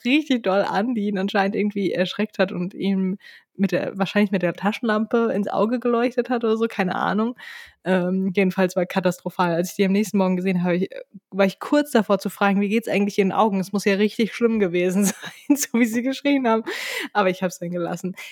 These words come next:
Naja, also so viel zu dieser Campingplatz, äh, Platz-Experience. Die Baibach-Klamm aber ist hervorragend. Also Traumschleife, Baibach-Klamm, äh, elf Komma drei Kilometer sind wir gelaufen. Richtig, richtig angenehmer Ort, schöne Wege,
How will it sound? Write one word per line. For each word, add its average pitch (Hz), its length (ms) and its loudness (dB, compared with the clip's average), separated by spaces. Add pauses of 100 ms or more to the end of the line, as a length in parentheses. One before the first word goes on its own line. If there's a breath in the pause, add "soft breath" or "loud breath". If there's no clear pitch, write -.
Naja, 175 360 0 (140)
also 208 220 2
so 226 180 2
viel 196 140 2
zu 190 120 -8
dieser 170 240 0
Campingplatz, 175 600 -4
äh, 165 260 -8
Platz-Experience. 180 840 -4 (1120 loud breath)
Die 190 120 4
Baibach-Klamm 170 760 0
aber 190 480 -2 (320)
ist - 400 0
hervorragend. 190 960 -2
Also 165 460 0
Traumschleife, 196 720 0
Baibach-Klamm, 180 720 0
äh, 170 400 0
elf 220 220 2
Komma 196 180 2
drei 180 200 0
Kilometer 185 480 0
sind 190 120 0
wir 180 100 0
gelaufen. 180 540 0 (200)
Richtig, 233 380 0
richtig 202 320 -2
angenehmer 190 500 0
Ort, 180 320 0
schöne 226 400 0
Wege, 202 400 0